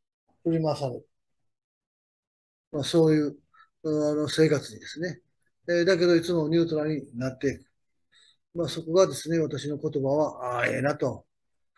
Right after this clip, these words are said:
ここはですね、ええなと思わん限りですね、続きません。だか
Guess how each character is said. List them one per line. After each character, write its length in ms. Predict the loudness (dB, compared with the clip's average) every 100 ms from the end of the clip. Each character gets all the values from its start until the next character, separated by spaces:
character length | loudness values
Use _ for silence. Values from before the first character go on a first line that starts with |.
| _ _
こ 120 | -10 0
こ 80 |
は 80 | 2
で 60 | 2
す 140 | 0
ね、 100 | 0
え 300 | 0 2 4
え 20 | 6
な 180 | 4
と 140 | 4 2
思 140 | 4
わ 200 | 4 4 2
ん 40 |
限 240 | -4 -2 -2
り 80 | -2
で 80 |
す 120 | -6 -10
ね、 60 |
続 300 | -10 -10 -8
き 100 | -4
ま 120 | -4 -4
せ 120 | -6
ん。 20 |
だ 40 |
か 60 | -10